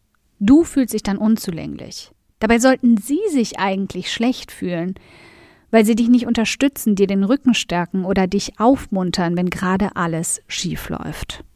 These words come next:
Stattdessen werfen sie dir noch den "Ich hab's dir doch gesagt" Blick hinterher, wenn du dich ausholst. Sie sollten sich unzulänglich fühlen, weil sie im Grunde,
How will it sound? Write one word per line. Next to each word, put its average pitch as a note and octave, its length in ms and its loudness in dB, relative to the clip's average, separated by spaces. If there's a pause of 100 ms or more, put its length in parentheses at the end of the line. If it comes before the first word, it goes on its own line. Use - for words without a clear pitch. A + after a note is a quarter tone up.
(420)
Stattdessen B3 480 4
werfen A3+ 240 4
sie G#3 140 4
dir G3 80 2
noch G3 160 2
den G3 200 0 (440)
"Ich - 100 -8
hab's F3+ 140 -6
dir F#3+ 80 -8
doch F#3+ 160 -4
gesagt" F#3 520 -6
Blick - 220 -12
hinterher, F3 600 -6 (120)
wenn G3+ 140 2
du G3+ 80 4
dich G3+ 160 2
ausholst. - 720 -8 (1600)
Sie B3 280 8
sollten A#3 360 4
sich F#3 220 -6
unzulänglich E3+ 720 -6
fühlen, D#3+ 320 -8
weil F#3+ 140 -2
sie G#3+ 80 0
im A3 100 2
Grunde, A3+ 640 6